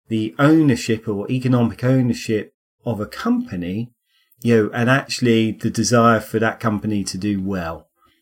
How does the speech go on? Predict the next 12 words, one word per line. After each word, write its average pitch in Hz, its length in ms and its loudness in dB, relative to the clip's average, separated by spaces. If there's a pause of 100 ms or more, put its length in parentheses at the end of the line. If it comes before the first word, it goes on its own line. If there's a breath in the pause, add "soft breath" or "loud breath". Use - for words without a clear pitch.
(140)
and 104 180 -4
also 113 520 4
the 98 100 -6
sort 107 220 0
of 101 180 -2
the, 104 180 -2 (380)
the, 107 300 -6 (160)
the 117 100 -2
governance 117 800 2
on 117 280 4
the 107 60 -2
management 110 960 0